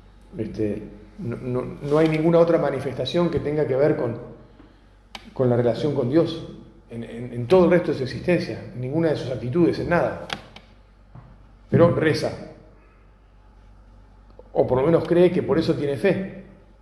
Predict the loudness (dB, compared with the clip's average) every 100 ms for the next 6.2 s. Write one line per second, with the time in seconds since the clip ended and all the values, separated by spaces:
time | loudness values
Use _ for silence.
0 | -20 -20 -20 -20 -20 -20 -20 -20 -20 -20
1 | -20 -20 -20 -20 -20 -20 -20 -20 -20 -20
2 | -20 -20 -20 -20 -20 -20 -20 -20 -20 -20
3 | -20 -20 -20 -20 -8 -4 0 2 2 0
4 | -2 0 2 2 0 -2 -10 -14 -10 -4
5 | 0 0 0 -2 0 0 -2 -2 -2 -2
6 | -4